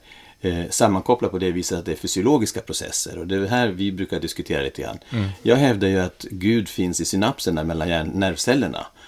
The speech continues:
Speaker 1: och att vi människor, vår själ likadant, finns i synapsen mellan nervcellerna i skallen, i hjärnan.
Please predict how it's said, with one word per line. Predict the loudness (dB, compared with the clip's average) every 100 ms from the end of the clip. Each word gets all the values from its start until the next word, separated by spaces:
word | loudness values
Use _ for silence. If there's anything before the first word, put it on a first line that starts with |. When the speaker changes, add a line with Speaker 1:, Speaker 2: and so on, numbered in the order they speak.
| -20 -14
Speaker 1:
och | -4 -4
att | -2
vi | 0
människor, | 2 2 2 0 0
vår | -2
själ | 0 0 0
likadant, | -2 -4 -2 -2 -2 -4 -12
finns | -4 -4 -2 -4
i | -4 -4
synapsen | -4 -4 -4 -4 -4 -2
mellan | -2 -4 -6
nervcellerna | -6 -6 -4 -4 -4 -4 -4
i | -6
skallen, | -4 -2 -2 -4 -6
i | -10
hjärnan. | -6 -4 -4